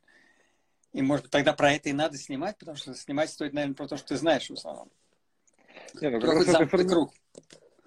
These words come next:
Speaker 2: это
Speaker 1: Вот,
Speaker 2: как раз
Speaker 1: поэтому
Speaker 2: это формирует этот фильтр, да, который помогает пропускать через себя вот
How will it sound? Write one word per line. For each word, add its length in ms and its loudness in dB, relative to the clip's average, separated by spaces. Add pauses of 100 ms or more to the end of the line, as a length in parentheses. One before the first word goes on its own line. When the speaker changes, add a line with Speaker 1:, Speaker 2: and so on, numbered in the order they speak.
(340)
Speaker 2:
это 120 4
Speaker 1:
Вот, 140 4
Speaker 2:
как 100 -2
раз 120 4
Speaker 1:
поэтому 120 2
Speaker 2:
это 140 -2
формирует 400 2
этот 320 -2
фильтр, 380 -2
да, 180 2
который 360 -4
помогает 580 -2
пропускать 480 -8
через 200 -10
себя 220 -6
вот 80 -12